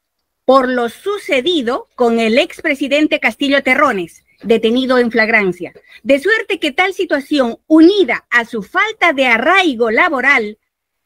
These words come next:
sólido, hace factible el mandato de prisión preventiva requerida por el Ministerio Público. Y esto lo ha, eh, finalmente lo ha también precisado en su fundamento séptimo cuando dice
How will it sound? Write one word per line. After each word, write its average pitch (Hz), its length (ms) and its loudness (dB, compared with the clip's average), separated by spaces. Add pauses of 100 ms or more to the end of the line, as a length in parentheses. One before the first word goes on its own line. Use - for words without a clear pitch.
(160)
sólido, 226 640 0 (360)
hace 359 480 -2 (260)
factible 359 560 -2
el 277 120 0
mandato 247 520 -2
de 330 120 -6
prisión 311 380 -6
preventiva 311 580 0
requerida 277 600 -2
por 240 160 -4
el 220 120 -4
Ministerio 208 640 -4
Público. 180 500 -2 (220)
Y 320 220 4
esto 339 420 -2
lo 254 260 2
ha, 240 1040 0 (220)
eh, 196 420 -6 (180)
finalmente 254 840 -2
lo 202 240 -2
ha 220 180 0
también 240 460 0
precisado 320 680 0
en 302 240 -4
su 285 140 -8
fundamento 262 560 -2
séptimo 320 520 0
cuando 349 360 0
dice 269 400 -4